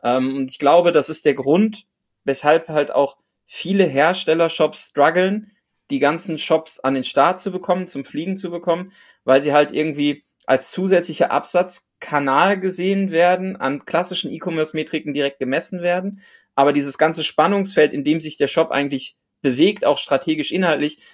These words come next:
ähm, gar nicht so auseinandergenommen wird und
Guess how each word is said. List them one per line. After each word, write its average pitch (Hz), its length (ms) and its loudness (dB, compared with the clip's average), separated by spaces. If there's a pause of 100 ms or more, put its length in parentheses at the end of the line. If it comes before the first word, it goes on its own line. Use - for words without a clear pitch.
(160)
ähm, 143 440 0 (380)
gar 151 200 4
nicht 170 160 -4
so 170 200 4
auseinandergenommen 160 920 2
wird 170 240 -2
und - 600 -12